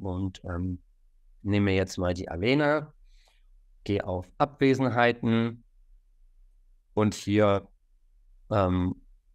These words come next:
logge ich mich jetzt erst als die Alena ein, genau, <laughs> weil ich will ja eine beantragen, so.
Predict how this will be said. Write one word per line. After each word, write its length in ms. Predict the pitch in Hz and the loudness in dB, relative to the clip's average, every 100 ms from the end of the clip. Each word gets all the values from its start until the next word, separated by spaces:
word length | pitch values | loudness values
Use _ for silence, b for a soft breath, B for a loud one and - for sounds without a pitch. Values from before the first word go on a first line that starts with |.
| - | -6
logge 220 | 107 101 101 | -2 0 -2
ich 100 | - | -4
mich 140 | 98 | -2
jetzt 280 | 95 95 - _ | -2 -6 -14 _
erst 240 | - 95 - - | -4 -4 -6 -10
als 120 | 95 | -8
die 100 | - | -2
Alena 280 | 98 98 92 | 0 0 2
ein, 320 | 117 165 151 - | 2 2 -2 -6
genau, 300 | 107 117 135 | 0 2 0
<laughs> 680 | - 160 165 - - - | -2 -12 -12 -16 -20 -10
weil 100 | 104 | -8
ich 100 | 98 | -6
will 100 | 101 | -2
ja 120 | 101 101 | 0 0
eine 240 | 98 92 | -2 -6
beantragen, 680 | 95 113 139 139 123 127 120 | -4 -2 0 0 0 0 0
so. 400 | 98 107 117 | 0 0 -2